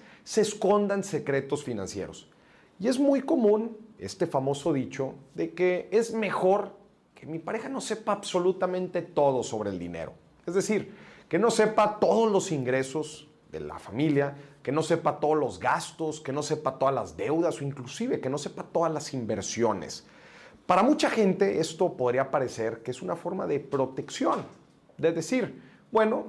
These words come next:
si no sabe absolutamente todo, yo soy el que tiene el control total sobre lo que está sucediendo en la familia, especialmente cuando hablamos de finanzas. Yo creo que esto es un completo, pero completo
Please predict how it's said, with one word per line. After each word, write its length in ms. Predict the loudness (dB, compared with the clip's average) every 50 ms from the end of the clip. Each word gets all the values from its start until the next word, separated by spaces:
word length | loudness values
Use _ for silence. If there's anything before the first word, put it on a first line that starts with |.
| -10 -16
si 160 | -12 -8 -4
no 100 | -4 -2
sabe 180 | 2 2 2
absolutamente 840 | 0 0 -4 -4 -2 -2 -4 -4 -4 -6 -6 -6 -6 -8 -8 -8 -6
todo, 340 | 0 2 2 2 2 0 -4
yo 180 | -4 -4 -4
soy 220 | -4 -4 -2 -2 -2
el 120 | -4 -4
que 100 | -6 -8
tiene 400 | -6 -4 -6 -4 -4 -6 -6 -6 -4
el 280 | -4 -2 -2 -2 -4 -4
control 720 | -2 -2 -2 -2 -4 -6 -4 0 2 2 2 2 0 -4 -10 -12 -6
total 420 | -2 -2 -2 0 0 -2 0 0 -2
sobre 240 | -4 -4 -2 0 0
lo 140 | 0 0
que 80 | -2 -4
está 280 | -8 -6 0 0 0 0
sucediendo 680 | 0 -6 -8 -8 -6 -6 -4 -4 -4 -6 -6 -6 -8 -8
en 80 | -8
la 80 | -8 -6
familia, 400 | -4 -4 -2 -2 -2 0 0 -2
especialmente 880 | -2 -4 -2 -6 -4 0 2 2 2 2 2 0 -2 -2 -2 -4 -4
cuando 220 | -2 -2 -4 -2 -2
hablamos 380 | -2 -2 -2 -2 -4 -6 -6
de 100 | -6 -6
finanzas. 560 | -6 -6 -6 -6 -6 -8 -10 -14 -16 -18 -20 _ _ -20 -20 -20 -20 -20 -20 _ _ -2
Yo 300 | 4 6 6 6 6 6
creo 420 | 8 8 8 8 8 6 2 -2 -8 -12 -16 -18 -18 -8 2
que 80 | 4 4
esto 180 | 4 4 4
es 100 | 2 4
un 240 | 4 4 4 2 0
completo, 1000 | 2 4 6 8 8 8 6 4 2 2 4 6 6 6 6 4 2 -2 -4 -2 2
pero 220 | 2 2 2 2
completo 840 | 0 -4 -4 -4 -2 0 0 2 2 0 0 0 0 0 0 0